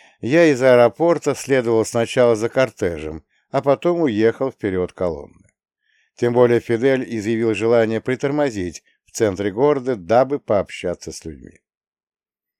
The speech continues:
А людей от Фиделя пёрло знатно. Я, наверное, впервые видел столь ярко выраженную народную любовь. Жители города высыпали на улицы с цветами и радостными лицами.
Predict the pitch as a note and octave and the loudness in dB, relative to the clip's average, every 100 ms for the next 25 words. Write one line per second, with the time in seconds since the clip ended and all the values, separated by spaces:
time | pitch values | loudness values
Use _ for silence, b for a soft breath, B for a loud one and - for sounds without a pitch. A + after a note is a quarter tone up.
0 | _ _ _ _ _ _ - B2+ D#3 D3 | _ _ _ _ _ _ 0 2 2 2
1 | F#3+ F#3 C3 B2 - B2+ B2 D3 C3+ B2+ | 0 0 -2 -6 -4 -4 0 0 0 -4
2 | - B2 A#2 A2 A2 G2+ G#2+ G2+ - - | -4 0 0 0 -2 -4 -6 -6 -8 -16
3 | - - _ _ _ _ _ _ _ - | -20 -20 _ _ _ _ _ _ _ 0
4 | D3 E3+ F3 E3 D#3+ - - D3+ D#3 F3+ | 2 4 2 2 0 -2 0 0 0 0
5 | D#3+ A#2+ B2+ A#2 A2 - A#2+ G#2 F2 C3 | 0 0 0 0 0 -2 -4 -2 0 2
6 | D3+ - B2+ G#2 F#2+ A2+ A2+ A2+ A2+ A2 | 2 0 -4 -2 -2 -2 -4 -4 -4 -4
7 | G#2+ G#2 G2+ F#2+ G2 G2 G2+ G#2 E2+ - | 0 0 0 -4 -4 -4 -4 -4 -6 -10
8 | _ _ b b b b b F#2+ F#2+ F3+ | _ _ b b b b b -8 -2 0
9 | D3+ D#3 C#3+ D3 F3 D#3+ A#2+ B2 D#3+ C#3 | 0 0 0 2 2 4 2 2 0 -4
10 | A#2+ B2+ A#2+ B2 C#3+ D#3+ B2+ - A2 G2 | -4 -2 2 2 2 0 -2 -4 -6 -8
11 | - G#2+ G#2+ C3 D#3 C#3+ B2+ A2 G2 B2+ | -6 -6 -2 2 2 2 0 2 2 2
12 | A#2+ A2 A#2 G#2+ G#2 A#2+ G#2+ - D2 G1+ | 2 -2 -6 -6 -6 -6 -8 -14 -18 -20
13 | G1+ | -20